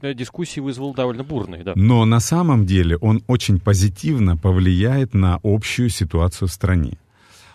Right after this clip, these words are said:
Speaker 2: А, и на её обороноспособность, и на подготовку,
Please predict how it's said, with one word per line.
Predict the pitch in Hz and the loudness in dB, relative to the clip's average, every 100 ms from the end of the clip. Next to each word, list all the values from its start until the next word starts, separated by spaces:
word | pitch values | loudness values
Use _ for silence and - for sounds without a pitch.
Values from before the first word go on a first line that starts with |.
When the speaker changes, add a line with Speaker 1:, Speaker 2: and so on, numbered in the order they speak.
| - | -12
Speaker 2:
А, | - 78 80 80 - | -4 0 0 -2 -4
и | 107 101 117 143 151 | -2 2 2 2 0
на | 107 117 | 2 4
её | 123 117 104 117 | 4 2 4 2
обороноспособность, | 98 98 98 101 - 104 - 156 160 101 82 - _ | 4 2 2 0 0 -4 0 0 2 2 0 -6 _
и | 107 113 151 | -2 0 0
на | 120 90 | 0 0
подготовку, | 92 82 90 - 139 120 139 139 | -2 0 -2 0 -2 -2 -4 -4